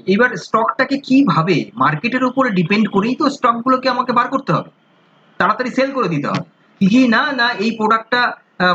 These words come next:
মডিফিকেশন হচ্ছে বা এই প্রোডাক্টটার, আহ, ডিমান্ডটা দিন বাজারে কমে যাচ্ছে, এটা দুদিন পরে আর আমি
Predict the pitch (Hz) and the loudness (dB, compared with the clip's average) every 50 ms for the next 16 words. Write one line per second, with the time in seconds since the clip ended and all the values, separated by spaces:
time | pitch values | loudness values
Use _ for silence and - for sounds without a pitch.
0 | 175 175 185 226 226 233 240 240 254 - 254 247 226 220 233 - - 285 285 285 | 2 0 0 0 -2 -4 -2 -2 -2 0 0 0 0 0 -2 -2 -4 -6 -6 -6
1 | - _ _ _ _ _ - 185 202 196 202 - 196 202 214 233 233 - - - | -8 _ _ _ _ _ 0 0 2 0 0 0 0 0 0 0 -2 -2 0 0
2 | 233 226 226 226 220 - _ _ - 180 180 180 175 170 170 170 165 160 156 147 | 0 0 0 -4 -8 -12 _ _ -2 0 2 2 2 0 0 0 0 0 0 0
3 | 185 190 220 226 233 226 226 226 196 185 202 202 208 208 190 165 165 165 190 208 | 2 2 2 2 0 0 0 0 0 0 0 0 0 0 0 0 0 -2 -4 -6
4 | 214 - - 160 165 175 190 214 214 - - 262 277 285 - _ _ _ - 185 | -6 0 2 4 4 4 4 2 -2 -2 -2 -2 -2 -2 -4 _ _ _ 0 0
5 | 196 240 185 165 185 175 226 240 240 247 247 247 240 233 233 226 233 | 0 2 0 2 2 2 2 2 2 0 0 0 0 0 0 -2 -2